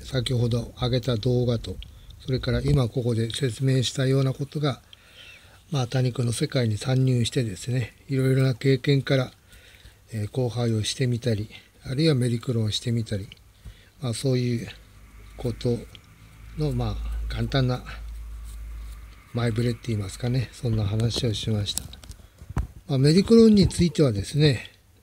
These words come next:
まあ、これまでたくさんの植物やってきて、まあ、ほぼ百パーセント、百パーセントに近いぐらいは瓶に入れてます。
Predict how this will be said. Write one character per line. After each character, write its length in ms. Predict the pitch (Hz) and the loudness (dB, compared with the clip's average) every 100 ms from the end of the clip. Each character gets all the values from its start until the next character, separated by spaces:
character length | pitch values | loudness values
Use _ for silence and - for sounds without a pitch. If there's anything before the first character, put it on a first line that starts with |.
| - | -6
ま 200 | 151 131 | -2 -2
あ、 60 | 127 - _ _ - - | -4 -14 _ _ -20 -20
こ 140 | - 139 | 0 4
れ 80 | 147 | 6
ま 100 | 147 | 6
で 100 | 117 | 2
た 160 | 117 | -2
く 80 | 113 | 0
さ 140 | 165 | 2
ん 60 | 156 | 4
の 80 | 151 | 4
植 260 | 131 143 | 2 2
物 200 | 143 139 | 2 2
や 100 | 135 | 0
っ 20 | 113 | 0
て 160 | - | -4
き 80 | 113 | -6
て、 160 | - 113 - - - - - - | -6 -6 -12 -14 -14 -14 -10 -2
ま 80 | |
あ、 40 | 135 | 2
ほ 140 | 131 | 2
ぼ 120 | 135 | 0
百 280 | 104 113 110 | 0 -2 -2
パ 160 | - 147 | 4 4
ー 60 | |
セ 140 | 127 147 | 6 4
ン 240 | 139 131 | 4 2
ト、 80 | 113 - - - - | -2 -12 -20 -20 -10
百 240 | 120 110 | -8 -6
パ 100 | - 151 | 0 2
ー 40 | 143 | 2
セ 120 | 139 | 0
ン 20 | |
ト 100 | 120 | -2
に 100 | 92 | -4
近 280 | - - 139 | -6 2 4
い 60 | 135 | 6
ぐ 80 | |
ら 80 | 147 | 4
い 60 | 127 | 2
は 80 | 92 | 0
瓶 260 | 117 120 | -2 0
に 160 | 104 101 - - - - - - _ _ _ - | -2 -6 -14 -20 -20 -18 -18 -18 _ _ _ -4
入 140 | 123 | -2
れ 80 | 123 | 0
て 160 | 127 | 0
ま 100 | 113 | -2
す。 100 | 98 | -4